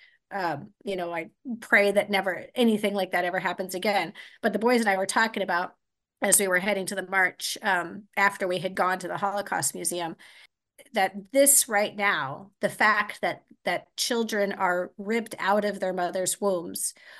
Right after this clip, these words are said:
which was descriptions when they were describing it, with the Holocaust, describing, and I hate to sound graphic here, but des-,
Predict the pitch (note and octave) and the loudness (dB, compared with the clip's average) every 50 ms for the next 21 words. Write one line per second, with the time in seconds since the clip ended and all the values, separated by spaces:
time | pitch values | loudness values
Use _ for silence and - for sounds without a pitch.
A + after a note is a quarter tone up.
0 | - - A#3+ B3+ B3 B3 - - C4+ B3+ A#3+ A#3 A#3 - - A3+ C4+ B3 - - | -4 2 4 4 4 4 2 4 4 6 6 6 4 4 2 2 4 6 6 6
1 | - - - C#4+ D#4+ D#4+ - - - C#4+ B3+ A#3+ A3+ G#3 G#3 - - A#3 A#3 A#3 | 4 2 4 2 2 2 2 -2 0 2 2 2 2 0 0 -2 -2 0 2 2
2 | A3 A3 A3 A3 A3+ A3 G#3+ A3+ G#3+ - - - - - G3 G#3 A3+ C4 C4 B3 | 2 2 2 2 0 0 0 2 2 4 4 2 2 2 2 2 2 2 0 -2
3 | A3+ G#3 G3+ F#3+ F#3 F#3+ A3 A3+ _ _ _ _ _ _ - - G#3+ G3+ F#3+ F#3 | -2 -4 -4 -6 -10 -10 -12 -14 _ _ _ _ _ _ -2 4 6 6 6 6
4 | F#3 - - - G#3+ A3 G#3+ G#3 G#3 A3 G3 - A3 G#3+ A#3 A#3 A#3 A#3 - F#3+ | 4 -2 -10 -10 -4 -4 -4 -2 0 -2 -2 0 2 0 0 0 -2 -2 -2 -2
5 | F3+ F3 D#3 - - - G#3 G3+ - - - - G3+ G3 A3 G#3+ G#3+ F#3+ F3+ E3 | -2 -2 -2 -2 -4 -2 0 2 2 2 2 4 4 4 4 4 0 0 -2 -2
6 | D3 F3 F3 E3+ G3 G#3 G#3 A#3 G#3+ - G#3+ F#3 F3+ - G3+ F#3+ G#3+ A3 A3 A3 | -4 -4 -4 -2 -2 -2 0 0 0 0 0 -2 0 2 4 6 6 4 2 -2
7 | G3+ - - F3 F3 E3+ D#3+ - - F#3 - - - | -6 -4 -4 -4 -4 -4 -6 -6 -4 0 0 0 0